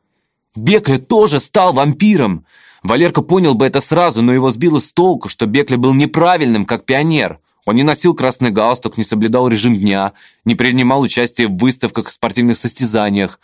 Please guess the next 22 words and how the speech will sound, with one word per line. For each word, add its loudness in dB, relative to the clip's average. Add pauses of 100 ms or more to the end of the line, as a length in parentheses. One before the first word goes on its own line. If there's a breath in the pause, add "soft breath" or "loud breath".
(140 soft breath)
Однако -2 (160)
он -4
всё -4
равно 2
был 2
правильным. -2 (420)
Правильным, 0
как -8
шпана. -4 (920)
Бежать. -4 (480)
Бежать -2
прочь. -2 (360 soft breath)
Валерка 0
обмахнул 0
окрестности -4
отчаянным -2
взглядом. -2 (260 loud breath)
Бежать -2
надо -2
в -10
Сосновый -2
Бор. -2